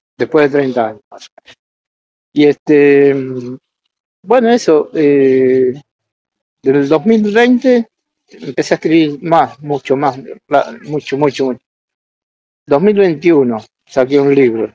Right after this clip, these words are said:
dos mil veintidós saqué otro libro, y dos mil veintitrés, que lo presenté a principios de este año, el tercer libro. Y ya voy por el cuarto. Me agarró la, la explosión de escribir. Todo, y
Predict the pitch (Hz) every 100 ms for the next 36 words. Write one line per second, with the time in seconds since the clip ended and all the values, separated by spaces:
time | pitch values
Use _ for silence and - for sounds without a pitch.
0 | - 135 165 185 180 156 160 175 170 147
1 | 143 147 143 139 131 117 110 113 - _
2 | _ _ _ _ _ 147 135 139 180 175
3 | 160 165 165 185 175 147 135 127 139 123
4 | 156 143 131 135 160 143 135 - 143 160
5 | 156 120 135 120 151 139 110 98 98 _
6 | _ _ _ _ _ 139 - 156 156 160
7 | 143 127 160 120 104 _ _ - 127 127
8 | 139 180 165 147 131 123 120 127 - 147
9 | 147 196 185 165 170 202 190 131 123 -
10 | _ _ _ _ _ _ _ _ - -
11 | 123 - 185 185 165 143